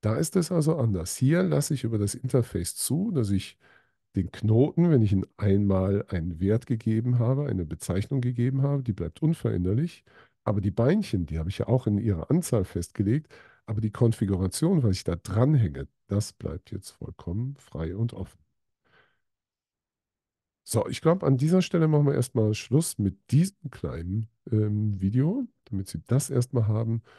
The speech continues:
Und dann kommen wir gleich zum nächsten Sachverhalt. Bis dahin erstmal.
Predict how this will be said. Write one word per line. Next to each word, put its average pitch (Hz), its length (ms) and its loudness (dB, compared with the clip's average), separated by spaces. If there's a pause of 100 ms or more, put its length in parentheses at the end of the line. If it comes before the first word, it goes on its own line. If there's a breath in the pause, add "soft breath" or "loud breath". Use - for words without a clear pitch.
(500 soft breath)
Und 110 180 -2
dann 98 140 0
kommen 90 220 -2
wir 90 140 0
gleich - 580 -12 (120)
zum 85 440 -10 (180)
nächsten 78 540 -12
Sachverhalt. - 1120 -18 (240)
Bis - 220 -20
dahin 82 380 -6
erstmal. 123 600 2